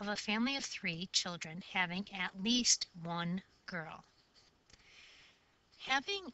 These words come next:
at least one girl means that it is not all boys. So remember, we found an efficient way to find, to find that answer. It's one minus the probability of no boys.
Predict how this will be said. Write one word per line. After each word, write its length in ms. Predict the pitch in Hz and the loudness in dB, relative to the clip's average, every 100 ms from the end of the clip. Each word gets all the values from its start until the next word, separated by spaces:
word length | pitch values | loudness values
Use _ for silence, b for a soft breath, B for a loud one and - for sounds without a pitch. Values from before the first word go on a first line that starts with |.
| - | -2
at 220 | 208 196 | -2 0
least 320 | 208 208 - | 6 8 8
one 220 | 185 175 | 6 0
girl 360 | 160 165 156 - - - | 0 -4 -6 -12 -16 -8
means 680 | 180 185 180 190 214 - 202 _ _ _ _ - | -2 0 2 2 2 2 0 _ _ _ _ -6
that 240 | 190 175 - | 0 0 0
it 140 | 196 180 | -2 0
is 200 | 175 175 | 2 2
not 360 | 165 170 170 - - | 2 2 2 -2 -10
all 420 | 196 175 165 170 - - | -6 -4 -4 -8 -14 -12
boys. 540 | 165 156 - 220 - - - _ - B B B B - | -10 -10 -2 4 2 2 -20 _ -20 B B B B 6
So 480 | - 214 196 202 - | 8 8 4 -2 -2
remember, 360 | 214 202 240 330 | 0 4 6 6
we 120 | 370 | 4
found 280 | - 202 185 | 0 0 2
an 120 | 170 | 0
efficient 460 | 156 - 190 - 208 | -2 4 6 6 4
way 140 | 180 | -2
to 100 | - | -2
find, 360 | - 165 156 165 _ _ - | -2 -2 -2 -4 _ _ -2
to 140 | - | -2
find 340 | 180 170 160 160 | 2 0 0 -4
that 140 | 160 | -2
answer. 460 | 190 214 - 226 - _ _ _ | 0 4 2 2 -18 _ _ _
It's 260 | - 185 - | -4 0 -2
one 420 | 170 185 185 190 226 180 | -2 -2 0 0 -2 -6
minus 840 | 175 196 262 240 151 185 - - - _ _ _ _ - | 0 4 4 4 0 2 4 4 2 _ _ _ _ -6
the 120 | 190 | -6
probability 840 | - 180 156 165 165 160 160 160 185 | 0 0 0 -6 -8 -8 -6 -6 -4
of 260 | 180 180 - 185 | -2 -2 -6 -6
no 340 | 170 156 151 | -4 -4 -8
boys. 640 | 151 175 151 - 196 - | -4 -4 -6 -8 0 0